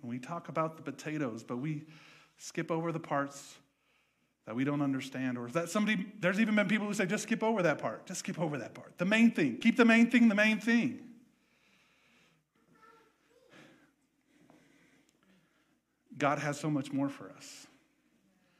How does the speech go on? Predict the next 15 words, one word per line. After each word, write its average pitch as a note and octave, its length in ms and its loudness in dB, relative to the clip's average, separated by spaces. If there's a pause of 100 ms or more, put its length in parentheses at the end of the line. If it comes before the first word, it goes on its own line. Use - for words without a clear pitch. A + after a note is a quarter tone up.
(1300)
God's D#3 240 2
promise E3+ 380 -2
is D3 100 -4
not D3+ 200 0
just D3 240 -6
that C3+ 160 0
we D#3 80 -2
focused D#3 480 -4
on C#3+ 240 -2
one D3+ 180 -2
part D3 240 -2
of B2+ 80 -6
who C#3 200 -6
he C#3 260 -4
is. G#2 420 -10